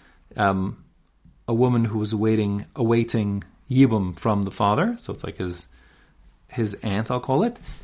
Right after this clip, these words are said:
Um, and that's what the Torah is prohibiting, even though, of course, one can't marry his aunt anyways, his father's brother's wife. Um, both 'cause that in itself is one of the arayos, and second of all, if she's waiting for yibum, she's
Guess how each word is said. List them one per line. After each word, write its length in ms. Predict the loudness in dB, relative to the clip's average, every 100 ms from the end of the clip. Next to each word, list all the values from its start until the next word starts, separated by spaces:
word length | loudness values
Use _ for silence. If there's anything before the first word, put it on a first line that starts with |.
| -6
Um, 380 | 0 0 0 -4 -8
and 100 | -2
that's 180 | -2 -2
what 100 | -4
the 60 | 0
Torah 100 | 0
is 80 |
prohibiting, 420 | 2 4 4 4 2
even 180 | 2
though, 80 | 0
of 120 | -2
course, 300 | -2 -2 -2
one 120 | -4 -6
can't 180 | -4
marry 140 | -2 -2
his 100 | -2
aunt 220 | -4 -2
anyways, 380 | 0 2 0 0
his 100 | -4
father's 360 | -4 -2 -2
brother's 520 | -2 -2 0 -2 -6 -4
wife. 540 | 2 2 0 -12 -20 -20 -8
Um, 420 | -4 -2 -2 -8 -14 _ _ _ _ _ _
both 220 | -2 -2 -2
'cause 320 | -6 -6 -12 -6
that 200 | -6 -4
in 80 | -6
itself 480 | 0 2 2 -4 -18
is 80 | -8
one 120 | -4
of 40 | 0
the 60 |
arayos, 340 | 2 2 2 0
and 80 | -4
second 220 | -4 -2
of 80 | 0
all, 220 | -2 -2 -14 -18
if 80 | -10
she's 220 | -4 -2
waiting 340 | 0 0 2 -2
for 120 | 0
yibum, 500 | 2 4 2 0 -4
she's 400 | -6 -6 -6 -14